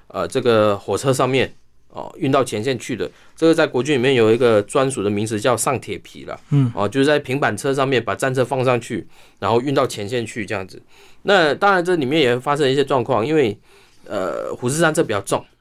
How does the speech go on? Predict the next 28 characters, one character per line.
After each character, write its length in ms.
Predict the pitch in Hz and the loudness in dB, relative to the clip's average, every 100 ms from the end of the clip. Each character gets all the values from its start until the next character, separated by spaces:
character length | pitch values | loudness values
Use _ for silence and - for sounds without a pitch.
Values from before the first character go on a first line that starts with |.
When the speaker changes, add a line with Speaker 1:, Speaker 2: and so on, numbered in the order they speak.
| - | -8
Speaker 2:
嗯。 200 | 151 120 - - - - - - - - | -6 -6 -12 -20 -20 -20 -20 -20 -20 -6
Speaker 1:
所 140 | 180 | 0
以 40 | 175 | 2
他 80 | |
们 100 | 190 | 2
上 160 | 175 175 | 2 0
铁 140 | 160 | -2
皮 140 | 101 110 | -6 -6
的 80 | 117 | 0
话， 220 | 123 92 - - | 0 -2 -10 -20
需 260 | - - 175 | -4 0 4
要 140 | 160 | 4
有 200 | 120 98 - | 4 2 -2
一 60 | |
定 240 | 131 165 131 | -6 -2 0
的 100 | 117 | 0
辅 220 | - 101 | -2 -10
助 180 | 139 131 | -2 0
的 100 | 104 | 2
那 180 | 113 110 | 2 2
个 120 | 110 | 0
水 220 | - 104 | 0 -2
泥 220 | 95 110 | 0 -2
的 80 | 117 | 0
那 60 | 113 | 2
个 100 | 120 | 0
斜 240 | - 98 | 0 -4
坡。 360 | 101 110 101 | -2 2 2